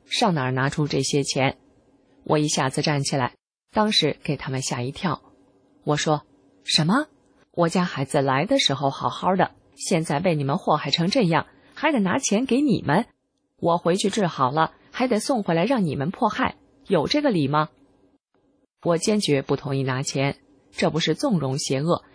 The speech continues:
给恶党输血吗？这不也是经济迫害吗？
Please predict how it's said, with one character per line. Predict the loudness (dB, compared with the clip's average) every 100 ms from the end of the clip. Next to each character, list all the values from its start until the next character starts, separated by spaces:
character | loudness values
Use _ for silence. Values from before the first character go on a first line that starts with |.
| -4
给 | 0 0
恶 | 0 0
党 | 0 -2
输 | -2 0
血 | 0 -2 0
吗？ | 0 0 _ _ _ _ _ _ -4
这 | 0
不 | 2
也 | 2
是 | 2 0
经 | -2 -2
济 | 0 -2
迫 | 0 -2
害 | 0 0
吗？ | 0 -2